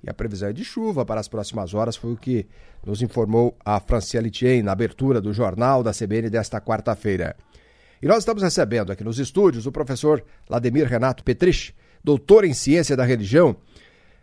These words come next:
ainda como parte dos preparativos para o vestibular, o maior vestibular da história da Univel, que vai acontecer na próxima sexta-feira,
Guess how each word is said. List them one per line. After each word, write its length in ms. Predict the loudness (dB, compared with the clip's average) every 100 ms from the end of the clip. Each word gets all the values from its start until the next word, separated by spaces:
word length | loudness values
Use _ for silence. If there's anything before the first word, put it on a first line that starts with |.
| _ -10
ainda 200 | -6 -4
como 220 | -2 -2
parte 580 | 0 0 0 -4 -6 -6 -6
dos 240 | -6 -6
preparativos 880 | -6 -4 -4 -6 -6 0 0 0 -4
para 220 | -4 -2
o 20 |
vestibular, 680 | 2 0 0 -4 0 2 2
o 40 | 0
maior 460 | 0 4 6 4
vestibular 460 | 0 -6 -8 -8 -6
da 80 | -8
história 480 | -8 -2 0 0 -2
da 100 | -2
Univel, 380 | -2 0 2
que 80 | 2
vai 60 | -4
acontecer 260 | -6 -6
na 80 | -6
próxima 420 | -4 -4 -4 -8
sexta-feira, 760 | -8 -8 -8 -6 2 4 4